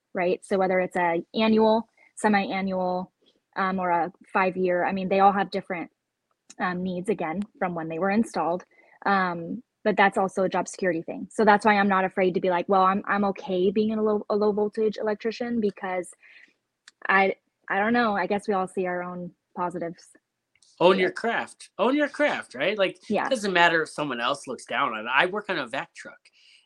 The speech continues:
Speaker 2: and that's the dirtiest job in the oil field. And everyone looks down on it. They're like, "Oh, you guys are just glorified janitors." And I mean, like, "Yeah, you're not wrong, I guess." Like, we're, we're environmental, you know,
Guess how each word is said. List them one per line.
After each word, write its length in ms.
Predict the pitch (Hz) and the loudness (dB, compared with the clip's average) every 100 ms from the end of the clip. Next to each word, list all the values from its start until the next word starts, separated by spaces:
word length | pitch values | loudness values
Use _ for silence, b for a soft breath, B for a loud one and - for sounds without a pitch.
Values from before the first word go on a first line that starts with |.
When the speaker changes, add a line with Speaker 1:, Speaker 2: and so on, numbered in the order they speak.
| _ | _
Speaker 2:
and 160 | 127 139 | -10 -8
that's 240 | 160 - | -8 -12
the 260 | - 143 117 107 - | -6 -6 -6 -14 -6
dirtiest 720 | 135 151 160 185 - - 131 | -6 -4 -6 -8 -12 -16 -12
job 400 | 113 123 117 113 | -4 -2 -2 -4
in 80 | 110 | -6
the 120 | 110 | -8
oil 220 | 104 104 | -10 -14
field. 420 | - 107 - - _ | -16 -18 -18 -20 _
And 580 | 135 131 123 113 113 113 _ - | 6 8 10 8 2 -2 _ 2
everyone 460 | 139 151 147 143 | 2 4 2 2
looks 220 | 135 123 - | 2 -2 -4
down 280 | 127 139 | -2 -2
on 60 | 123 | -2
it. 60 | 117 | -6
They're 100 | 123 | -4
like, 180 | 120 | -2
"Oh, 300 | 123 139 123 98 B B _ | 2 4 2 0 B B _
you 100 | 120 | -10
guys 300 | 135 127 117 | -4 -4 -4
are 80 | 117 | -14
just 300 | 123 117 - | -14 -16 -14
glorified 600 | 117 120 113 127 120 107 | -10 -8 -8 -4 -4 -4
janitors." 640 | 113 131 156 107 95 - | -4 -2 -2 -4 -14 -12
And 100 | 165 | -6
I 40 | 180 | -4
mean, 240 | 202 202 | -2 -2
like, 220 | 196 180 | 0 0
"Yeah, 120 | 185 196 | 0 -2
you're 140 | 156 | 0
not 240 | 170 180 113 | 0 0 -4
wrong, 380 | 113 143 123 110 104 | -8 -6 -8 -12 -20
I 20 | 104 | -20
guess." 360 | 104 107 117 - | -20 -18 -16 -12
Like, 260 | 117 - 123 | -12 -12 -12
we're, 360 | 113 110 110 | -12 -12 -12
we're 200 | 113 113 | -6 -4
environmental, 1040 | 110 110 127 123 120 123 - 117 117 113 - B B B - | -2 8 8 8 4 -2 -4 -8 -8 -10 -12 B B B -10
you 120 | 117 | -6
know, 460 | 113 110 113 113 | -6 -6 -8 -10